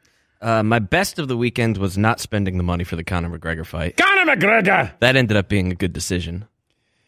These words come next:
Speaker 2: Yeah, you're never guaranteed anything. Normally with a fight, uh, like a boxing match, you're usually guaranteed maybe thirty minutes of entertainment.
Speaker 1: Right.
Speaker 2: That one was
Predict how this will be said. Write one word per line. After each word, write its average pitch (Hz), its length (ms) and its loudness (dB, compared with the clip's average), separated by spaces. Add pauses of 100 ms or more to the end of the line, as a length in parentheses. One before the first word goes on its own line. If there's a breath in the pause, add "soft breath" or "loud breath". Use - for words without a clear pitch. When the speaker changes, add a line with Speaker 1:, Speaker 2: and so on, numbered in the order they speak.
(160)
Speaker 2:
Yeah, 247 100 0
you're 254 180 2
never 330 240 2
guaranteed 180 640 2
anything. 107 460 2
Normally 269 360 2
with 160 160 2
a 107 240 2
fight, - 520 -2 (100)
uh, 110 300 0
like 120 240 0
a 120 60 2
boxing 170 680 -2
match, 101 480 -6 (540)
you're 233 320 -4
usually 277 420 0
guaranteed 165 540 2
maybe 139 420 2
thirty 147 400 0
minutes 165 340 0
of 175 120 0
entertainment. 180 680 0
Speaker 1:
Right. 90 360 -4
Speaker 2:
That 165 260 -6
one 185 240 0
was 143 320 0